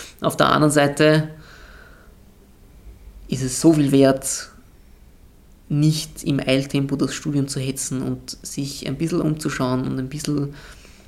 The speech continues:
auch Lehrveranstaltungen zu machen, die man jetzt nicht gerade für seinen Studienplan braucht und auch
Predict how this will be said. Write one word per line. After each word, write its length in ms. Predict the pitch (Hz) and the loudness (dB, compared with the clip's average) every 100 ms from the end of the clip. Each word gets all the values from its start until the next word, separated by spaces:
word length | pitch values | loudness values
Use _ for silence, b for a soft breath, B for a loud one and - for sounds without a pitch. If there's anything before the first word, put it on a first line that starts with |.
| B - - - - | B -20 -20 -12 0
auch 180 | 165 | 4
Lehrveranstaltungen 580 | 170 170 160 156 156 151 | 6 6 4 2 0 0
zu 140 | 147 143 | 0 0
machen, 260 | 143 151 | 0 -2
die 80 | 143 | -2
man 100 | 143 | -2
jetzt 160 | 139 156 | -2 -4
nicht 200 | 156 - | -4 -2
gerade 200 | 139 - | -4 -4
für 80 | |
seinen 220 | 139 139 139 | -4 -2 -4
Studienplan 540 | 147 143 139 135 139 | -4 -4 -2 -4 -4
braucht 420 | 135 135 - - | -2 -4 -4 -8
und 160 | 135 135 | -8 -4
auch 340 | 135 - - | -6 -6 -18